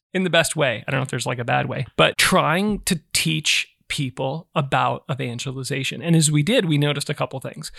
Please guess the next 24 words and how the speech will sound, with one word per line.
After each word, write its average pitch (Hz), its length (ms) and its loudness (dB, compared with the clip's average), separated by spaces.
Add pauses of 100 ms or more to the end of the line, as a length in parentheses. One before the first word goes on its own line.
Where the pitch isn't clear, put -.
(260)
We 156 120 4
noticed 233 320 2
that 160 260 4
there 156 140 2
were 151 100 2
a 143 40 0
fair 196 340 0
number 190 280 0
of 151 80 0
misconceptions 147 840 -2 (100)
and 160 260 2
that 147 280 2
a 147 80 0
lot 143 340 0
of 190 80 -6
people 175 380 -2
were 147 120 0
using, 135 640 -2 (180)
the 147 140 2
language 170 640 0
was 147 300 2
a 143 60 -2
little 143 320 -2
bit 143 320 -4